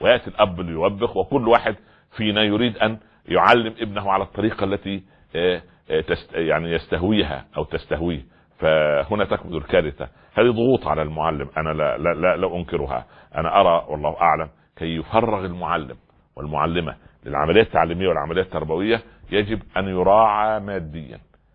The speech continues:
يجب أن يكون المعلم هو من أكبر ال-، ال-، المرتبات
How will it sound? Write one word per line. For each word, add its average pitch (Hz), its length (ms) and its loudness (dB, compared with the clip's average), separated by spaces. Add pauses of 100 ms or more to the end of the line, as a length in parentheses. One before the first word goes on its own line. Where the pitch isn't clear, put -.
(120)
يجب 92 260 -2 (100)
أن 85 180 -4
يكون 104 400 0
المعلم 95 1040 -2 (300)
هو 107 280 6 (140)
من 85 140 -12 (120)
أكبر 104 440 0 (420)
ال-، 80 220 -8
ال-، 82 220 -8
المرتبات 87 920 4